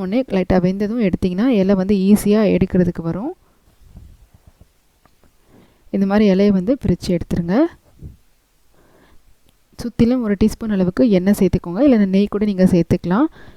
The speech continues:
இந்த மாதிரி வெளியில மேல் பக்கம் வரைக்கும் நல்லா வெந்து டிரான்ஸ்பரண்ட் ஆனதும் திருப்பி போட்டுக்கலாம். திருப்பி போட்டு ஒரு,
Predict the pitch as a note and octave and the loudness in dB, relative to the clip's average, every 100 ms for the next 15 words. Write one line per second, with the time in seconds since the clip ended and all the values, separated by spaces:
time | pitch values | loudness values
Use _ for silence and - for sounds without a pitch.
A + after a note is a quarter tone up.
0 | _ - G#3 A#3 B3 G3+ G#3+ A3 C#4 - | _ -8 -2 0 2 2 2 2 2 0
1 | F3 F#3+ G#3 A3 G3 G3 F#3 F#3 A3+ F3 | -8 -4 -4 -4 -6 -4 -4 -2 -4 -2
2 | F#3 F3+ F3+ G3 - E3+ F3 F#3 F#3 F3 | 0 0 -2 0 0 -2 -4 -8 -2 -2
3 | E3 A3 - G3 F#3 F3 D#3+ - F3+ C4 | -2 -4 -2 -2 -6 -12 -10 -6 0 0
4 | - - - - - B3+ C4 A3 G#3 - | -2 -10 -20 0 4 4 2 -6 -4 0
5 | D4+ D4 - G3 | 2 0 -4 -10